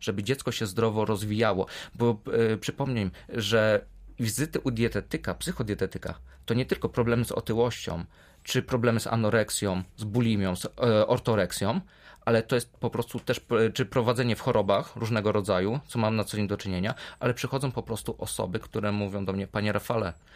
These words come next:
ja chcę, mimo prawidłowych parametrów, zacząć zdrowo jeść, zdrowo żyć i n-, chcę, żeby nasze dzieci też zdrowo jadły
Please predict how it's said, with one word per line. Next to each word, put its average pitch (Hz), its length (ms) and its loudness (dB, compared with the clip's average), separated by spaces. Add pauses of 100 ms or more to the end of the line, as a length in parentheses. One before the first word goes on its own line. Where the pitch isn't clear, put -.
(180)
ja 107 300 2
chcę, 98 600 -2
mimo 107 220 0
prawidłowych 98 800 -4
parametrów, 98 720 -4 (360)
zacząć 104 480 0
zdrowo 98 360 0
jeść, 107 320 -2
zdrowo 104 460 0
żyć 95 320 -2 (320)
i 131 40 4
n-, 120 220 4
chcę, - 240 -2
żeby 131 260 -2
nasze 123 520 0
dzieci 104 640 -2
też 113 200 2
zdrowo 104 420 2
jadły 98 500 0